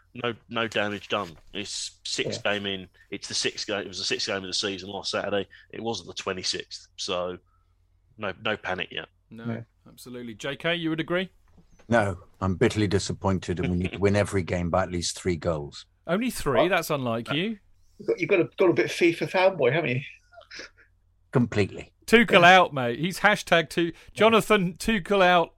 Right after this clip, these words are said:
Speaker 3: hashtag Tuchel out.
Speaker 4: Yeah, yeah, completely, yeah. Let's get, um, who can we get in?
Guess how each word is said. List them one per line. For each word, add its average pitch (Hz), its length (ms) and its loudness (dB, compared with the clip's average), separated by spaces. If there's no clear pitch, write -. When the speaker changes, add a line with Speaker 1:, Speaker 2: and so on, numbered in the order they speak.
Speaker 3:
hashtag 175 420 0
Tuchel 165 340 -2
out. 156 260 -2
Speaker 4:
Yeah, 143 140 6
yeah, 127 140 2
completely, 110 440 -2
yeah. 104 100 0
Let's 123 240 -2
get, - 360 0
um, 110 260 2
who 143 120 0
can 143 120 0
we 127 80 2
get 120 160 0
in? 98 260 -4